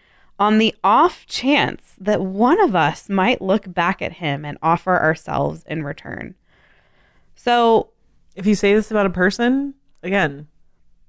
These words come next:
Speaker 1: great.
Speaker 2: It could all be true. It
Speaker 1: However,
Speaker 2: could be describing a great person.
Speaker 1: Right.
Speaker 2: But these are not
Speaker 1: This,
Speaker 2: attributes of God.
Speaker 1: this is not how God loved you. God's love wasn't reckless.
Speaker 2: Right.
Speaker 1: The cross was God's plan from before the foundations of the world. Revelations thirteen eight tells us that.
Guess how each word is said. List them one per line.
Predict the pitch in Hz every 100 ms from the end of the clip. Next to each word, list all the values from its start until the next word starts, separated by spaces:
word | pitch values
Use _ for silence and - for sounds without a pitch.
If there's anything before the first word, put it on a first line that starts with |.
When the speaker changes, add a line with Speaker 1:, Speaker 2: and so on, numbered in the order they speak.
| _ - - 202
Speaker 1:
great. | 247 311 339 -
Speaker 2:
It | -
could | 226
all | 226
be | 226
true. | 214 269 214
It | -
Speaker 1:
However, | 285 311 339 - 220 180
Speaker 2:
could | 208
be |
describing | 202 - 202 190 185
a |
great | 180 190 190
person. | 202 185 143 131
Speaker 1:
Right. | 330 453
Speaker 2:
But | - -
these | 202 208
are | 233
not | 214 196 202 -
Speaker 1:
This, | 214
Speaker 2:
attributes | 294 185 185 180
of | 165
God. | 180 202 90
Speaker 1:
this | 302 349
is | 269
not | 294 302
how | 277
God | 247 240 208
loved | 220 339 320
you. | 165
God's | 202 233 240
love | 285 277
wasn't | 214 196 175
reckless. | 180 247 - 170 170 254
Speaker 2:
Right. | 156 92 - _ _
Speaker 1:
The | 208
cross | 214 - 277 403 381 359 -
was | 208 214
God's | 196 220 233 214
plan | - 226 208 196 196 190
from | - 202 190
before | 190 - 220 240
the | 233
foundations | 214 196 180 175 185 170 170
of | 165
the | 160
world. | 160 85 82 170
Revelations | 165 165 156 160 165 -
thirteen | 123 - 147
eight | -
tells | - -
us | -
that. | - -